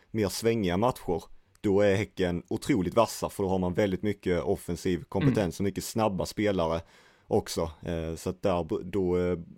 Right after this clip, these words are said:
Speaker 1: händer det ofta väldigt mycket är ju, så det är kanske det man hoppas på om man sitter på en som här Ristic, att det blir
Speaker 2: Ja,
Speaker 1: sådär, eh.
Speaker 2: och, eh, Ristic kan vara intressant ur den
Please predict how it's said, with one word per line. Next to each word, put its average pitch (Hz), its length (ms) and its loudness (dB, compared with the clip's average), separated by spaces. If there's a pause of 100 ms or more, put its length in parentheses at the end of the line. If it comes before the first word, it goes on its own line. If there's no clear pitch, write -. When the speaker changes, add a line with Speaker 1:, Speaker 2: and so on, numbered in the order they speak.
Speaker 1:
händer 92 320 -2
det 90 60 4
ofta 82 380 -2 (440)
väldigt 98 180 2
mycket 104 240 2
är 101 60 4
ju, 82 120 2
så 90 180 -4
det 85 140 -6
är 87 40 -6
kanske - 260 4
det 135 160 6
man 113 120 4
hoppas 123 360 2
på 120 200 4
om 92 60 4
man 98 100 2
sitter - 320 -4
på 117 220 0
en 82 100 -2
som 90 140 -6
här 90 80 -2
Ristic, 85 400 -8
att 85 140 -10
det 85 100 -6
blir 85 200 -4
Speaker 2:
Ja, 156 600 8 (220)
Speaker 1:
sådär, 143 120 4
eh. - 60 -
Speaker 2:
och, - 160 -6
eh, 131 280 10
Ristic 139 360 4
kan 147 120 2
vara 135 100 4
intressant 135 440 4
ur 127 40 2
den 120 240 4